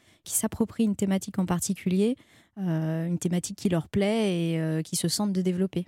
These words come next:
Donc c'était le cas, euh, de, de la grossesse, euh, cette année. Et je crois que c'est Déborah derrière, Déborah Hassoun, la directrice de collection, qui a souhaité, euh, pousser la thématique de la grossesse et, et aller au déni de grossesse.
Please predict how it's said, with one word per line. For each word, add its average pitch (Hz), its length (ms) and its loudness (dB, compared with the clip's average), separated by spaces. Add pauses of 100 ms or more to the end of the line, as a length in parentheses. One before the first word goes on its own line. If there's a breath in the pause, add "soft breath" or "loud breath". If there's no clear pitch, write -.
(100)
Donc 175 160 -4
c'était 180 240 -2
le 170 60 -6
cas, 202 300 0
euh, 170 480 -2
de, 175 320 -6
de 180 140 0
la 190 140 0
grossesse, 202 760 0
euh, 180 1000 -4
cette - 340 -2
année. 208 400 2 (300 loud breath)
Et 185 100 0
je 165 100 0
crois 220 160 -2
que - 80 -4
c'est 190 80 2
Déborah 202 520 0
derrière, 196 460 0
Déborah 175 400 0
Hassoun, 202 380 0
la 175 120 2
directrice 180 380 0
de 180 60 2
collection, 175 540 0
qui - 160 -4
a 165 80 0
souhaité, 202 480 -2
euh, 175 160 -2 (300 soft breath)
pousser 220 360 0
la 185 100 0
thématique 185 360 -4
de 190 60 2
la 180 140 2
grossesse 175 520 0
et, 165 280 -4
et 175 180 -2
aller 196 300 0
au 202 120 0
déni 202 260 0
de 185 60 -8
grossesse. - 480 -2